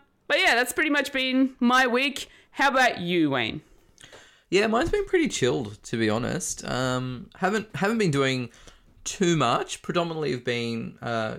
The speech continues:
Speaker 2: trying to stay as creative as I can with a bit of writing, um, com-, coming along. So I'm really,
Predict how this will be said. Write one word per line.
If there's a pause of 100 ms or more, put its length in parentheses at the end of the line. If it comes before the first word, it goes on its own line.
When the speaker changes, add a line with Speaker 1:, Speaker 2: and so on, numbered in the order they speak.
(140)
Speaker 2:
trying
to
stay
as
creative
as
I
can
with (420)
a
bit
of
writing, (120)
um, (180)
com-, (120)
coming
along.
So
I'm
really,